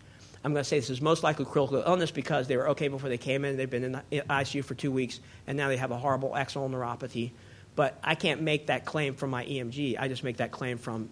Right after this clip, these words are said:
it's consistent with it, and then the situation is clearly, um, consistent with it,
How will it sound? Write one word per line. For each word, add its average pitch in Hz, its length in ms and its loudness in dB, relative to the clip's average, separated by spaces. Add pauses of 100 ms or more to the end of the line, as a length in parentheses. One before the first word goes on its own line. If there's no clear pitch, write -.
it's - 180 -6
consistent 151 500 2
with 123 220 -4
it, 120 200 -6
and 131 160 -4
then 131 140 -2
the 120 80 -4
situation 131 600 0
is 113 100 -6
clearly, 123 540 -2 (320)
um, 120 160 0
consistent 123 460 -4
with 120 180 -6
it, 120 120 -4